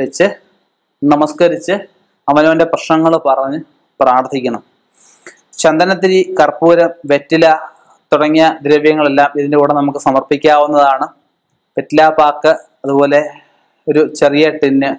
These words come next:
നെയ്യ്, ഏഴ് കദളിപ്പഴം, ഇതെല്ലാം സമർപ്പിക്കണം. സമർപ്പിച്ച് വേണം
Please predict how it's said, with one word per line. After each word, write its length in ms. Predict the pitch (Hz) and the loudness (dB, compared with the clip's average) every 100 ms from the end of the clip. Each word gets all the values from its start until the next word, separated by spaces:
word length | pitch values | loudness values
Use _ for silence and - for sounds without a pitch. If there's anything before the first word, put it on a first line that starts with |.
| _ 139 | _ -4
നെയ്യ്, 360 | 131 127 135 156 - _ _ _ - | -2 -2 -2 -4 -6 _ _ _ -4
ഏഴ് 320 | 139 143 151 147 | 0 0 0 0
കദളിപ്പഴം, 560 | 131 135 - 131 131 - 135 | -2 -6 -2 0 0 -4 -2
ഇതെല്ലാം 320 | 135 135 139 - - | 0 2 -2 -4 -6
സമർപ്പിക്കണം. 560 | 135 127 - 123 123 - _ _ _ - | -4 -2 -4 -6 -8 -10 _ _ _ -4
സമർപ്പിച്ച് 380 | 139 143 156 151 143 | -2 -2 -4 -2 0
വേണം 240 | 131 135 | 0 -4